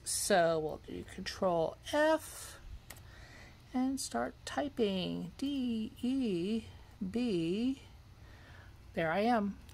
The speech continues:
right there. Yes, she is publicly subscribed. So congratulations, Zara. You have won the pound prize.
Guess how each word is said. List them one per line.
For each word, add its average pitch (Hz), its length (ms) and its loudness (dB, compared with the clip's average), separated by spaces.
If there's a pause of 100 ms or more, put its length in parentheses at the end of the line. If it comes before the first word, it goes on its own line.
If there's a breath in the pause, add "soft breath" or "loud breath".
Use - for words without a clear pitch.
(100)
right 190 640 4
there. 262 320 6
Yes, 202 340 2
she - 180 -2
is 247 120 2
publicly 202 420 0
subscribed. 277 720 4 (320 loud breath)
So 262 260 4
congratulations, 220 1040 4
Zara. 165 460 8
You 226 160 4
have 220 220 -2
won 208 180 6
the 285 140 6
pound 302 760 2
prize. 151 1000 4